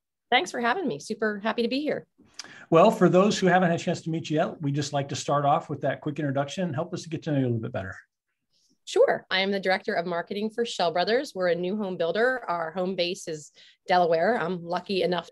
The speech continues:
Speaker 1: to live in Rehoboth Beach, and our office is in Rehoboth Beach. So we're just five minutes from the ocean. We have a division in Richmond, Virginia. And we also are launching a division right now as we speak in Nashville, Tennessee. So it's exciting times here at Schell Brothers.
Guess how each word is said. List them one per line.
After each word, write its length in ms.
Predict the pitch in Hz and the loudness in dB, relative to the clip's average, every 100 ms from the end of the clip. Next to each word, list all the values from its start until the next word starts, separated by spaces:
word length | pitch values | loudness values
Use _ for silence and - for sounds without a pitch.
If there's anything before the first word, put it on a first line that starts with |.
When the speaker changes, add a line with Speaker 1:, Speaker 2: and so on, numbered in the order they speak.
| - | -4
Speaker 1:
to 280 | 170 156 156 | 0 0 0
live 200 | 170 175 | -4 -4
in 60 | |
Rehoboth 320 | 165 180 170 - | -2 -2 -2 -4
Beach, 440 | 208 233 - - - - - - | -4 -4 -10 -16 -20 -20 -20 -8
and 240 | 180 175 170 | -2 0 0
our 160 | 165 | 0
office 320 | 151 202 233 240 | 0 -2 -2 -2
is 100 | 240 | -4
in 80 | 240 | -2
Rehoboth 320 | 247 254 254 | 0 0 -2
Beach. 200 | 269 - | -6 -6
So 120 | - | -6
we're 100 | 180 | -4
just 300 | 185 185 - _ | -4 -6 -12 _
five 200 | 185 190 | 2 4
minutes 240 | 196 196 | 4 0
from 100 | - | -2
the 120 | 190 175 | 0 2
ocean. 520 | 214 - 240 240 240 | 2 2 2 2 0
We 120 | 208 | -2
have 140 | 185 | -4
a 40 | 170 | -6
division 500 | 160 175 175 175 175 | -6 -6 -2 -2 -2
in 120 | 165 | -4
Richmond, 400 | 165 185 - 185 | -4 -4 -4 -4
Virginia. 580 | 160 160 196 214 220 226 - - - - - | -4 -2 0 0 0 -4 -8 -20 -20 -12 -4
And 160 | 185 | 0
we 140 | 180 - | 0 0
also 400 | 185 202 226 202 | 0 2 2 2
are 180 | 180 | 2
launching 600 | 175 180 190 226 - 214 | 0 0 0 -2 -2 -2
a 40 | 196 | -2
division 420 | 180 196 196 202 | -4 -4 -4 -2
right 220 | 180 190 | 0 0
now 220 | 175 208 | -2 -2
as 240 | 208 190 196 | -2 -4 -6
we 80 | 180 | -14
speak 320 | - 214 196 | -8 -6 -2
in 100 | 185 | 0
Nashville, 460 | 226 330 - 170 | -2 -2 -2 -2
Tennessee. 560 | 156 180 165 - 165 131 | 0 -4 -6 -4 -4 -4
So 260 | - 160 156 | -2 0 0
it's 220 | 156 - | -2 -10
exciting 460 | 175 - 233 233 | -8 0 2 4
times 320 | 233 202 202 214 | 2 0 -2 0
here 120 | 196 | -2
at 100 | 190 | -2
Schell 160 | 196 | -4
Brothers. 520 | 185 196 202 226 233 | -2 -2 -2 -4 -8